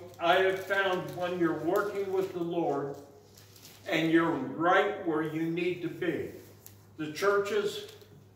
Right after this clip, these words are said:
I've been in some churches, Mom and Dad's church we grew up in. It was a big Lutheran church. It was a pretty church. And when I got saved, it was Black Holiness Church. Sanctuaries built onto the house.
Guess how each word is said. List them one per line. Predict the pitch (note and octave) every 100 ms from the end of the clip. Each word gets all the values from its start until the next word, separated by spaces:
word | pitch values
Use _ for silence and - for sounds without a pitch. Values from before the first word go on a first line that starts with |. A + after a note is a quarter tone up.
| - - - - - - - - - - - -
I've | E3 E3+
been | G3+
in | F#3+
some | - D3+ E3
churches, | F#3 F3+ F3 F3+ -
Mom | - F3 F3
and | E3+
Dad's | E3 D#3+ -
church | F#3 E3+ - -
we | E3
grew | D3 D#3+ D#3
up | D#3 D#3
in. | D3 D3+ D3+ - - - - -
It | D#3+
was | D3+
a | C3+
big | E3+ E3+ F3
Lutheran | F3 F3 E3 D#3
church. | - E3+ E3
It | -
was | -
a | - E3
pretty | F3+ G3+ -
church. | E3 F3+ D#3 - - - - - - - - - - D3+
And |
when | D#3
I | E3
got | E3 E3+ E3+
saved, | - G3+ G3+ G3
it | C3+
was | B2+ -
Black | A2+ C3+
Holiness | - F#3 G3 D#3+ C#3+ C3
Church. | - D3+ C#3+ A#2+ - - - - - -
Sanctuaries | - F3+ F3+ - F3 E3 E3+ E3+ -
built | - D3+ D#3+
onto | D#3 D#3+ D3+
the | D3
house. | C#3+ F3+ F3 - - -